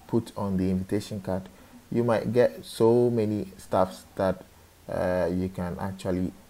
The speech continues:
uh, put in here. So, uh,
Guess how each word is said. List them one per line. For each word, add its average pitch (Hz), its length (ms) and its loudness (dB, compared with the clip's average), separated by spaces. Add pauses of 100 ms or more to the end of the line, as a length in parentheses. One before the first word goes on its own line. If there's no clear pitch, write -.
(340)
uh, - 240 -4 (600)
put 110 240 2
in 101 100 -2
here. 87 280 -2 (420)
So, 127 400 6 (1300)
uh, 110 500 2